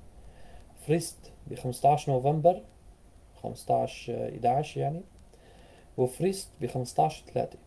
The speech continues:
خمستاش مارس، مشان نقدم على اللون من اللون كاسا،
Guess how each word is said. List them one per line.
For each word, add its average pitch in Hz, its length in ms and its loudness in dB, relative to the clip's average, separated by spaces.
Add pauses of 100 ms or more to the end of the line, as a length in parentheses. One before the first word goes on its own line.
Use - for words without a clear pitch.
(320)
خمستاش 127 640 -4
مارس، - 220 -10 (920)
مشان 139 320 4
نقدم 135 340 0
على 131 360 4 (220)
اللون 131 540 0 (380)
من 127 120 2
اللون 123 300 2
كاسا، 175 460 -2